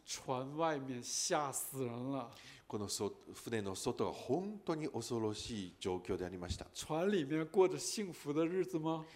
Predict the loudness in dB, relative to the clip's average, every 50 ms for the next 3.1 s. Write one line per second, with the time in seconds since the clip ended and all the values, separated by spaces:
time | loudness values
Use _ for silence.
0 | -10 2 2 4 4 4 2 0 2 2 2 2 2 2 2 2 4 2 2 2
1 | 4 4 6 6 6 6 6 6 4 2 4 4 4 4 4 0 -2 -6 -6 -8
2 | -4 -2 0 0 0 0 0 2 2 2 2 2 0 -2 -2 0 0 -2 0 0
3 | -2 -2